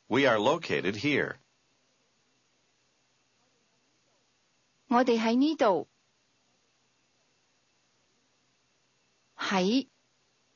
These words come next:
Speaker 1: Did you pronounce the word that means "are located"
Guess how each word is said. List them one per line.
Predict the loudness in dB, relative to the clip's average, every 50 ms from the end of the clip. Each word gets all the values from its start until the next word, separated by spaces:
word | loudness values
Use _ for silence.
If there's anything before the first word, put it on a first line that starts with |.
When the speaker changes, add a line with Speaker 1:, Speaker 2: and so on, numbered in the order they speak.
| _ _ _ _ _ _ _ _ _ _ _ _ _ _ _ _ _ _ _ _ _ _ _ _ _ _ _ _ _ _ _ _ _ _ _ _ _ _ _ -2
Speaker 1:
Did | -2 -2 0 0
you | -2 -2
pronounce | 0 0 0 0 0 0 -2 -4 -4
the | -4 -4 -2
word | 2 2 2 2 2 0
that | -2 -2 0
means | 0 0 0 0 0 -2 -4 -6 -12 _ _ _ _ 2
"are | 2 4 4 4 2
located" | 2 2 2 0 0 -2 -2 -2 0 -2 -4 -4 -8